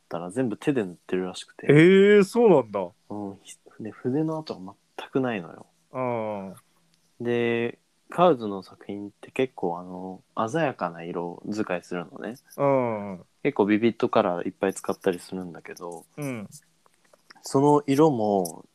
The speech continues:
Speaker 1: 全く混じり気とかもなく、
Speaker 2: うん、うん。
Speaker 1: 本当に、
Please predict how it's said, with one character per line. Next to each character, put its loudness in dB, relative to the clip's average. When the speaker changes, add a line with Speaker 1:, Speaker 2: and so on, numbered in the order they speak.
Speaker 1:
全 -6
く 2
混 -6
じ -2
り 0
気 -2
と -6
か -8
も -16
な -14
く、 -8
Speaker 2:
う -6
ん、 -4
う -10
ん。 -14
Speaker 1:
本 -2
当 -2
に、 -4